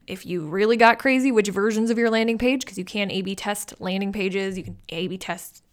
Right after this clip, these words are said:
ads, all of this stuff, were the most successful, and you start there. You really, and actually networks I should call out too. So let's say you did, went, got really aggressive and you went Google Ads and Facebook and Reddit, and you're like,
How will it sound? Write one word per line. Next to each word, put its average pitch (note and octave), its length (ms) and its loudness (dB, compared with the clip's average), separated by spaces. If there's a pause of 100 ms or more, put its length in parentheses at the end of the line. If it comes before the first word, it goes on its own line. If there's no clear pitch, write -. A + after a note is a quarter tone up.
ads, A3 520 4
all F#3+ 160 2
of F#3+ 60 -6
this F#3 160 -6
stuff, - 340 -10 (760)
were G#3 140 0
the G#3 60 -2
most G#3 180 -2
successful, A#3 580 -4 (800)
and G#3 140 -2
you G3 60 -4
start F3 320 -4
there. - 260 -12 (460)
You G3+ 140 -2
really, G3+ 260 0
and B3 320 0
actually G3 300 -4
networks F3+ 400 -2
I - 40 -10
should F3+ 240 -10
call - 180 -8
out - 120 -6
too. - 260 -8
So - 140 -6
let's F#3+ 180 0
say G#3 80 0
you G3+ 220 -4
did, G3 260 0
went, F3+ 300 -10
got - 140 -14
really F#3 200 -4
aggressive F3+ 320 -4
and F3+ 60 -10
you E3+ 60 -10
went - 120 -14
Google G#3+ 280 0
Ads D#3 200 -8
and E3+ 240 -14 (340)
Facebook F#3 540 -2
and E3+ 300 -10 (400)
Reddit, F#3 400 -2
and F3 140 -10
you're E3 100 -8
like, D#3+ 320 -12